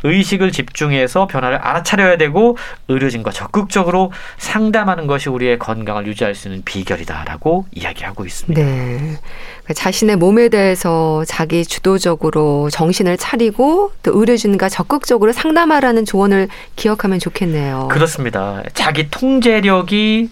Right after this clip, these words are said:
Speaker 1: 여러 번 강조되고 있는데요.
Speaker 2: 네.
Speaker 1: 요양원, 호스피스 병동에 있는 환자들이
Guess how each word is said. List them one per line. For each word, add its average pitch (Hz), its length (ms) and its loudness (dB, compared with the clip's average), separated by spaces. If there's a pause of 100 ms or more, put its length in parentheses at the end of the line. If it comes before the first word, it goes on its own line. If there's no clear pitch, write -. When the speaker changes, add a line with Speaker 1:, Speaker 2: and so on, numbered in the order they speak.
(140)
Speaker 1:
여러 120 100 0
번 117 140 -2
강조되고 131 580 -2
있는데요. 104 340 -4
Speaker 2:
네. 160 500 0 (540)
Speaker 1:
요양원, 131 640 2 (360)
호스피스 190 340 -4
병동에 131 440 -2
있는 110 320 -4
환자들이 170 1080 0